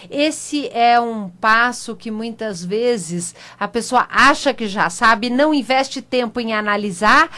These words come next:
e depois, muito lá na frente, vai descobrir que tomou uma decisão errada, talvez por não ter des-,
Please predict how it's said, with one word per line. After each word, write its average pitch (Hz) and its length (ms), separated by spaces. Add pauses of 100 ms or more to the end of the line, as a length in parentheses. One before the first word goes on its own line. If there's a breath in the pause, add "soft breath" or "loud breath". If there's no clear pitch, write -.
(160 loud breath)
e 285 120
depois, 349 840
muito 415 480
lá 311 200
na 269 140
frente, 302 340
vai 269 180
descobrir 247 720 (280 loud breath)
que 277 280 (220)
tomou 247 300
uma 285 160
decisão 233 520
errada, 226 360
talvez 226 380
por 254 120
não 226 200
ter 220 140
des-, 226 380